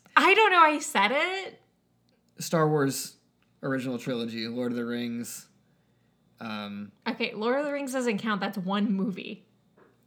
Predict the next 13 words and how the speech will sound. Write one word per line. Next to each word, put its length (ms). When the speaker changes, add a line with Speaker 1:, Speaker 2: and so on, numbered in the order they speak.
Speaker 2:
No, 460
it's 180
a 60
trilogy. 680
There 120
are 60
three 260
movies. 580
One 220
story, 380
three 240
movies, 380
Maul. 480